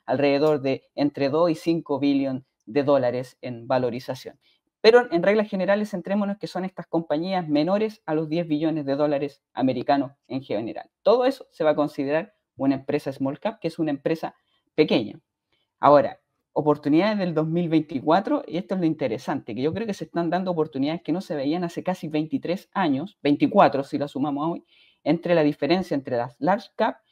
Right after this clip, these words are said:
y las small cap. Y esto se debe básicamente a los tipos de interés alto, a la incertidumbre que existen en las empresas pequeñas, al miedo de las empresas pequeñas de adquirir deuda. Obviamente una empresa pequeña en su etapa inicial es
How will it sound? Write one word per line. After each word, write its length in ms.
y 60
las 160
small 400
cap. 180
Y 60
esto 180
se 140
debe 200
básicamente 800
a 80
los 180
tipos 260
de 80
interés 340
alto, 380
a 60
la 60
incertidumbre 680
que 60
existen 360
en 140
las 120
empresas 360
pequeñas, 420
al 220
miedo 580
de 240
las 220
empresas 400
pequeñas 480
de 220
adquirir 460
deuda. 360
Obviamente 440
una 100
empresa 360
pequeña 500
en 220
su 120
etapa 280
inicial 500
es 140